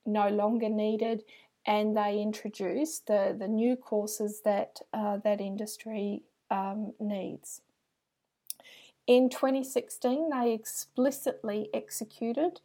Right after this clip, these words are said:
an Industry four point zero initiative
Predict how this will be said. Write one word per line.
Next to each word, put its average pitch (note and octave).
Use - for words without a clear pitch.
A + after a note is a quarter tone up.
an G#3
Industry B3
four A3
point G#3+
zero G#3+
initiative B3+